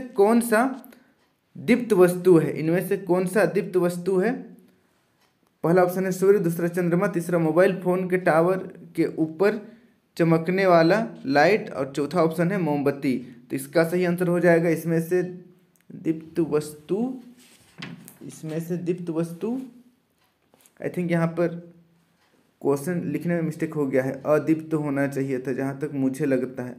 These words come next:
आप क्या सोचते हैं comment करके बताइएगा, अगर अदीप्त रहता तो यहाँ पर चंद्रमा सही हो जाता। ठीक है, खैर दूसरा नंबर आप लोग comment करके बताइएगा क्या सही answer होना चाहिए।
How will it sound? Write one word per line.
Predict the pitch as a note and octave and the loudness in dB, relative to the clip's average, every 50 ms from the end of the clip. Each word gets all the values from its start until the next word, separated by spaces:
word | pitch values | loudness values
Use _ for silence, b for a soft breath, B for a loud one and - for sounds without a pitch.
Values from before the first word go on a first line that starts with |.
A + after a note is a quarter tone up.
| - | -6
आप | - C#3 D3+ D3 - | -4 -4 -4 -4 -4
क्या | - D3+ D3+ | -2 -2 -2
सोचते | D#3 D3 C#3+ C#3+ C#3+ - - D3 | -2 -4 -8 -10 -10 -8 -8 -8
हैं | D3 D#3+ F3 - - B B B B B B - | -6 -6 -8 -10 -12 B B B B B B -4
comment | C3+ C3 C#3 C3+ C#3 | -2 -2 -2 -4 -6
करके | D3 C3+ C#3+ D3 | -8 -8 -8 -8
बताइएगा, | B2+ A#2+ C#3 C#3+ C#3+ D3 D3 C#3+ D#3 G3 G#3 E3+ B B B B B B B | -6 -4 -4 -2 -2 -2 -2 -2 -2 -4 -4 -6 B B B B B B B
अगर | - B2 C#3 C3 - - | -6 -6 -4 -4 -4 -6
अदीप्त | C3 - - D#3+ D#3 - - D#3+ | -6 -4 -4 -6 -6 -4 -2 -2
रहता | C#3+ C#3+ C#3+ D#3 D#3 | -2 0 0 -2 -2
तो | D#3 D#3+ D#3 | -2 -2 -4
यहाँ | C#3+ D3 C#3+ | -4 -4 -6
पर | D3 E3+ E3 E3 - - b b b b b _ _ _ _ _ _ - _ _ _ - | -6 -6 -8 -8 -8 -20 b b b b b _ _ _ _ _ _ -20 _ _ _ -4
चंद्रमा | - D#3 C#3+ C#3 C3+ C#3+ C#3+ C#3 C#3 B2+ A#2+ | -2 0 0 0 2 2 2 2 2 2 0
सही | A#2+ A#2+ - C#3 C3 B2+ A#2+ | -2 -4 -4 -2 -2 -2 -2
हो | A#2+ A#2 A2 | -2 -4 -4
जाता। | G#2 G#2 G2+ G#2 G2+ G#2 F2+ - - - | -6 -6 -8 -10 -12 -16 -16 -16 -16 -14
ठीक | C#3 C#3 | -10 -8
है, | C3+ B2+ | -8 -8
खैर | C3+ D3+ D3 C3+ | -6 -6 -6 -6
दूसरा | C3+ - C#3 C3+ - D3+ D3+ | -6 -6 -8 -4 -2 -2 -2
नंबर | D3+ D3+ D3+ C#3 | -2 -2 0 0
आप | C#3 C#3 D3+ | 0 0 -2
लोग | D3+ D3+ | -4 -2
comment | E3+ D3 D3+ D3 D3+ - | -2 -2 -2 -2 -4 -6
करके | D3+ - - D#3 | -8 -8 -6 -8
बताइएगा | C#3+ C3+ C#3 D3 D3 D3 D3+ D#3+ | -8 -6 -4 -4 -4 -4 -6 -6
क्या | D#3 D#3+ D#3 D3+ D3+ | -6 -2 -2 -2 -2
सही | D#3 D3+ D3 D3+ | -2 -6 -8 -8
answer | D3 D3 C#3 C3+ | -8 -8 -8 -8
होना | D3 D3 C#3+ C#3+ | -6 -6 -6 -6
चाहिए। | C#3 C#3 D3 D3 D3+ F#3+ | -6 -6 -6 -4 -4 -6